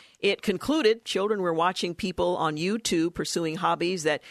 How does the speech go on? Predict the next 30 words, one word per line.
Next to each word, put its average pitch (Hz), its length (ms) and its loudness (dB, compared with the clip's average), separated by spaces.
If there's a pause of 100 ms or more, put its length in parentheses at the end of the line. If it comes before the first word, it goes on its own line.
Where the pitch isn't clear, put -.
(200)
they 180 200 2
did 170 200 2
not 175 300 0
do 190 180 0
themselves 175 600 2
and 180 100 -4
had 156 140 -2
recently 170 460 -2
given 160 300 -2
up 143 260 -2 (360)
offline. 151 800 0 (420)
Well, 143 100 -8
a 135 40 -6
growing 170 300 -2
number 165 280 0
of 151 100 -6
parents 202 460 0
admitted 165 360 -2
to 156 120 -4
researchers 156 640 -2
that 151 180 -4
they 160 160 2
had 156 120 -2
lost 165 380 0
control 190 480 0
of 165 100 -2
their 160 120 -2
children's 156 540 -2
online 151 520 -2
habits. 185 640 -2